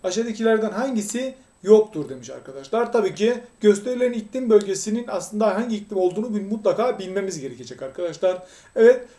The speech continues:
gösterilen iklim bölgesine baktığımız zaman Amazon, Kongo havzası gösterilmiş arkadaşlar. Yine Körfezi gösterilmiş.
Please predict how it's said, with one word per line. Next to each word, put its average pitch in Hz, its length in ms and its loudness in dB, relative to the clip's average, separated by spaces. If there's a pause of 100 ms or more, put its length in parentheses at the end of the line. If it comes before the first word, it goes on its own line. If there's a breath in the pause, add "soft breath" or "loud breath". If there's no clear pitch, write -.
(140 loud breath)
gösterilen 226 420 0
iklim 214 240 -4
bölgesine 214 340 -2
baktığımız 214 300 -4
zaman 220 240 0
Amazon, 208 400 -2
Kongo 208 480 0
havzası 160 380 -6
gösterilmiş 180 560 -6
arkadaşlar. 190 640 -4
Yine 143 180 -8
Körfezi 156 360 -8
gösterilmiş. 190 680 -6